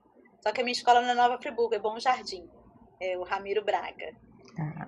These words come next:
Speaker 1: E lá a minha matrícula é para trabalhar com curso normal. E aí foi outro encontro, né? Porque aí é a experiência de quem tá se formando pra ser professor. Então eu amo, porque aí eu tenho, tenho uma experiência grande já, né, Sheila?
Speaker 2: Eu,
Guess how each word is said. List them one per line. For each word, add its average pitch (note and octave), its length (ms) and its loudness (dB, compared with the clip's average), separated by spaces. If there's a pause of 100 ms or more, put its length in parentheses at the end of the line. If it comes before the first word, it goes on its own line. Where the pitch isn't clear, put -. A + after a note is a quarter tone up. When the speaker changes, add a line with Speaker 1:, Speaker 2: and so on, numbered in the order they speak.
(120)
Speaker 1:
E A#3+ 100 0
lá A3+ 500 8
a C4 40 10
minha C4 180 2
matrícula B3+ 560 8
é A3+ 80 12
para B3 180 12
trabalhar B3 360 6
com C4 180 -2
curso E4 460 0
normal. C4 500 0 (400)
E G3 60 0
aí A#3 200 2
foi C#4 140 6
outro F#4+ 480 12
encontro, F#4+ 640 -2
né? G3+ 220 -10 (100)
Porque - 320 -10
aí G3 160 0
é A3 60 2
a - 40 2
experiência A#3+ 840 -2
de - 80 -8
quem B3+ 220 -6
tá D#4 240 6
se F4+ 140 -6
formando D4 340 0
pra D4+ 100 -2
ser D#4+ 120 -6
professor. C#4 680 -8 (1120)
Então A3+ 320 0
eu B3 160 4 (100)
amo, A#3+ 680 0 (240)
porque - 420 -10
aí G#3+ 300 0
eu A#3+ 220 0
tenho, G#3 580 -4
tenho D4 140 0
uma F#4+ 100 0
experiência G4 500 4
grande F4+ 440 2
já, C#4+ 320 6
né, C#4+ 180 2
Sheila? F#3+ 560 -6
Speaker 2:
Eu, B3 140 12